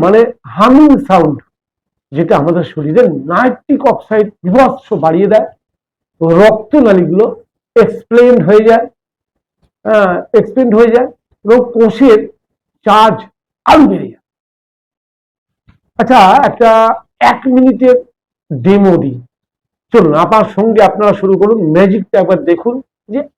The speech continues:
এখনই কি হয়। এখন তিরিশ সেকেন্ড আপনার শরীরে ইলেকট্রিক চার্জ আপনি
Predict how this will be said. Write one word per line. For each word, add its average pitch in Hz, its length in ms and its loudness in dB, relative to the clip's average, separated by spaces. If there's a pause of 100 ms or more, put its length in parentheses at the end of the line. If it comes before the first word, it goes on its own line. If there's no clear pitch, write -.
(100)
এখনই 226 360 -2 (680)
কি 320 100 -2 (100)
হয়। - 180 -16 (1800)
এখন 247 220 2 (120)
তিরিশ 311 280 4
সেকেন্ড 302 280 0
আপনার 254 260 0
শরীরে 247 340 -2
ইলেকট্রিক 220 360 0 (100)
চার্জ 208 280 0
আপনি 202 120 -8